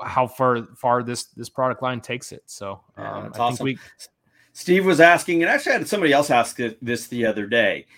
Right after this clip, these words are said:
Speaker 2: if you're com-, gonna come out with white or a lighter color version.
Speaker 1: Um, so,
Speaker 2: Or
Speaker 1: I
Speaker 2: is
Speaker 1: mean, we, we used to sell a white black pack.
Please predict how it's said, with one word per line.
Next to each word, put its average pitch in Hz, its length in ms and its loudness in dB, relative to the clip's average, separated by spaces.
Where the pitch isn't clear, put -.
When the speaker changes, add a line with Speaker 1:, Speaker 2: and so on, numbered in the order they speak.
Speaker 2:
if 107 180 -4
you're 123 120 -4
com-, 117 320 -4
gonna 107 180 -4
come 113 180 -6
out 107 140 -4
with 98 180 -10
white 110 420 0
or 110 220 -6
a 101 200 -6
lighter 104 880 -8
color 107 440 -8
version. 110 400 -12
Speaker 1:
Um, 220 200 2
so, 226 180 4
Speaker 2:
Or 214 40 6
Speaker 1:
I - 20 4
Speaker 2:
is 214 40 4
Speaker 1:
mean, 220 240 0
we, 196 200 -6
we 196 160 -4
used 220 260 0
to 233 80 -6
sell 202 300 2
a 170 80 0
white 160 280 2
black 180 240 0
pack. 180 360 -4